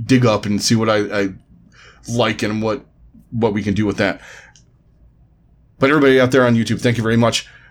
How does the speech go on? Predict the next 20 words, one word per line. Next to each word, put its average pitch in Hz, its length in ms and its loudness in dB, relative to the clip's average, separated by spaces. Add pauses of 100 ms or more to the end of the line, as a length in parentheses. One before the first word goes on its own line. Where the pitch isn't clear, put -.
(340)
As 127 240 0
always, 113 540 0
I 101 60 0
appreciate 117 540 0
everything 117 500 0 (180)
you 113 100 -6
guys 110 200 2
have 101 120 -6
done, 107 420 -2
all 120 140 2
the 113 100 0
likes, 107 220 0
all 120 160 0
the 113 60 2
subscribes. 110 680 -2 (480)
Continue 156 340 4
commenting 117 380 2
down 107 160 2
below. 98 340 0 (120)
I 107 240 -2